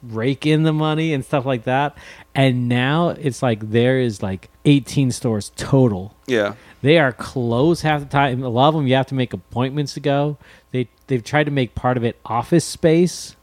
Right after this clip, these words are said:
Speaker 2: Oh, yeah, that's what John told me, that they're trying to make a lot of it os-, office space now.
Speaker 1: And is like, I was going to see a movie,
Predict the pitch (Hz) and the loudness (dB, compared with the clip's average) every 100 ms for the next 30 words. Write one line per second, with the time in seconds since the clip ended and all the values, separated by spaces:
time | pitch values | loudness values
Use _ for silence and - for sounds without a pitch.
0 | - 117 117 117 110 120 110 101 104 95 | -2 2 2 2 -2 -4 -4 -4 0 0
1 | 95 92 92 95 101 - 95 - 101 95 | 0 -2 0 -2 -4 -4 -4 0 0 2
2 | 98 92 87 87 90 85 - - 95 92 | 2 4 2 2 0 -2 -4 -8 -8 -8
3 | - - 92 98 95 - 156 156 156 131 | -8 -10 -8 -8 -10 -2 2 2 0 0
4 | 156 143 - - - - - - 151 147 | 0 0 -4 -18 -20 -20 -20 0 0 2
5 | 127 170 196 196 185 - 175 160 151 151 | 2 4 4 2 -2 -2 -2 0 0 0
6 | 151 147 135 147 147 120 107 104 | -2 -4 -2 2 2 0 -4 -6